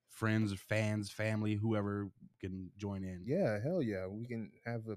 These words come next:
Speaker 2: big ass, like, movie night. That'd be
Speaker 1: Mm-hmm.
Speaker 2: dope. Yeah, that'd be dope.
Speaker 1: I
Speaker 2: Yeah.
Speaker 1: say, 'cause the way I, I'm, the way I'm setting this up, this will, everybody who listens to us, if they would like to do so, would be able to join in and watch the movie with us.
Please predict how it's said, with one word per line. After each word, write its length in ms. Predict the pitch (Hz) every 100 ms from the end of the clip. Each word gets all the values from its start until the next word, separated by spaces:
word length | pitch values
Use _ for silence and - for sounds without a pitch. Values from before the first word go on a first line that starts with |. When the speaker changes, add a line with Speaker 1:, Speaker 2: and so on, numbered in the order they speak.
| 95
Speaker 2:
big 160 | 113
ass, 240 | 123 123 117
like, 200 | 120 110
movie 260 | 110 120 107
night. 220 | 104 101 -
That'd 160 | -
be 80 | 98
Speaker 1:
Mm-hmm. 80 | 95
Speaker 2:
dope. 300 | 113 110 -
Yeah, 420 | 101 101 104 101 92
that'd 160 | 101 98
be 160 | 92 _
dope. 640 | 92 101 101 101 95 90 _ -
Speaker 1:
I 40 |
Speaker 2:
Yeah. 40 | 90
Speaker 1:
say, 140 | 117 101
'cause 120 | 101
the 80 | 107
way 120 | 117
I, 200 | 113 113 -
I'm, 160 | 110
the 80 | 104
way 120 | 117
I'm 120 | 113 107
setting 300 | - 107 98
this 180 | 95
up, 200 | 104 92 -
this 180 | 104 101
will, 220 | 95 90 _ _ _ _ _
everybody 600 | 127 127 117 113 110 110 107
who 200 | 123 120 110
listens 420 | 127 123 110 101
to 160 | - 120
us, 220 | 120 - _ _ _ _
if 120 | 113 101
they 120 | 107
would 180 | 104 101
like 260 | 104 101
to 80 | -
do 120 | 101
so, 160 | 98 95
would 180 | 95 95
be 100 | 107
able 120 | 101
to 80 | 90
join 380 | 95 117 110 104
in 260 | 104 98 95
and 160 | 95
watch 280 | 98 104 -
the 60 | -
movie 240 | 104 95
with 220 | 92 92 - -
us. 160 | -